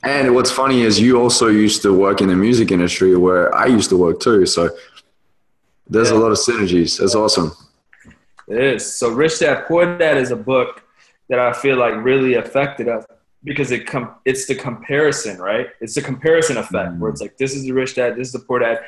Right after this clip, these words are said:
Speaker 2: And when you're that age, I think that's something that you relate, your, your mind relates to so much easier than anything else.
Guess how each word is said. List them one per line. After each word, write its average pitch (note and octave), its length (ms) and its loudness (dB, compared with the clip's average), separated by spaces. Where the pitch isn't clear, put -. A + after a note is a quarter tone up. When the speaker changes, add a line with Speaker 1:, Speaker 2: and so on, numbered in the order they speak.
Speaker 2:
And A#2 80 -8
when B2+ 120 0
you're B2 160 2
that C#3 300 0
age, C3+ 220 2
I A#2 120 -2
think B2 200 -6
that's A#2+ 260 -2
something B2+ 260 -6
that A#2 160 -6
you A2+ 200 -12
relate, A2 560 -8
your, B2+ 140 -2
your C3 160 -4
mind B2 340 -2
relates A#2 440 -8
to A#2 280 -8
so B2+ 240 -6
much B2 280 -4
easier B2+ 240 0
than A2 100 -8
anything G#2 260 -6
else. - 420 -12